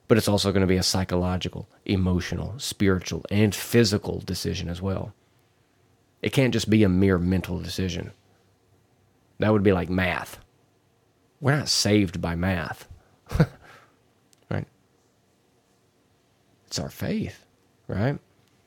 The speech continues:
And how does that happen? That's, that's, that's God's grace. That's God's grace. You have to be in a state of grace to even receive that grace. It's just this crazy dynamic of being in a relationship with the Lord. It's a whole,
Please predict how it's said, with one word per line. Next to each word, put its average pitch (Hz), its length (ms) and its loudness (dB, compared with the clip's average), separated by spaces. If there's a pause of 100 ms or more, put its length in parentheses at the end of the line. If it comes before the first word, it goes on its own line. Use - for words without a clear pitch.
(320)
And 117 240 2
how 120 220 -2
does 151 160 -2
that 131 180 -2
happen? 127 320 -2
That's, 120 180 -2
that's, - 240 -4
that's - 240 -6
God's 117 280 -4
grace. - 680 -6 (1400)
That's - 140 -6
God's 151 300 -2
grace. 160 520 -2
You 110 100 4
have 135 120 4
to 113 60 0
be 131 200 6
in 165 60 6
a 123 60 4
state 175 360 4
of 123 100 2
grace 98 340 0
to 110 120 0
even 113 240 2
receive 175 400 0
that 95 180 -6
grace. - 320 -6
It's 123 100 -4
just - 160 -6
this 120 120 -4
crazy 156 420 2
dynamic 110 640 2
of 82 160 -8 (400)
being 127 260 6
in 131 80 6
a 117 40 6
relationship 110 640 2
with 98 100 -6
the 110 60 -2
Lord. 113 280 0
It's 92 140 -6
a - 40 -2
whole, 151 300 4